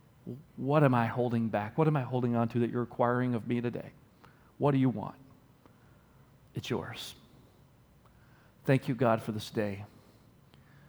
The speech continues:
Thank you for this opportunity to share your word and to share the good news with our church family.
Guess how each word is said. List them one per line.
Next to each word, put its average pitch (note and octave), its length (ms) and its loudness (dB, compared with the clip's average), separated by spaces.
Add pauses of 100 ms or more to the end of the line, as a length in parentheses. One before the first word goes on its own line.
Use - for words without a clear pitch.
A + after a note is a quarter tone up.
(360)
Thank C#3 200 2
you C3 40 0
for B2 140 -2
this A#2 180 -2
opportunity A2+ 640 0
to A2+ 100 -4
share A#2 280 -2
your A2+ 160 -2
word A2 400 -2
and G#2 160 -6
to G#2 60 -6
share A2+ 500 -2 (840)
the A#2+ 80 -2
good A2+ 240 4
news G#2 480 -4 (320)
with A#2 160 -4
our A#2+ 100 2
church - 280 -6
family. G2+ 420 -14